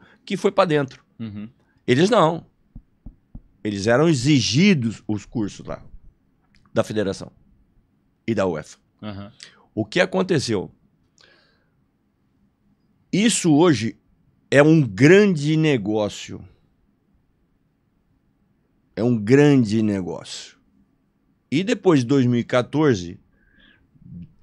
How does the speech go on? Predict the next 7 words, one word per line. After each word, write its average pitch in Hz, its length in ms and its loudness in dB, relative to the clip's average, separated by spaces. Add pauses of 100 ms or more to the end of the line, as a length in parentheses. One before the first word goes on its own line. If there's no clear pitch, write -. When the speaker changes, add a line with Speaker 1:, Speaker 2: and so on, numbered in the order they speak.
(380)
Speaker 1:
a 127 80 2
própria 151 380 2
imprensa, 120 500 0
a 113 60 -2
própria 127 560 0
torcida 113 680 -2
brasileira 101 580 -6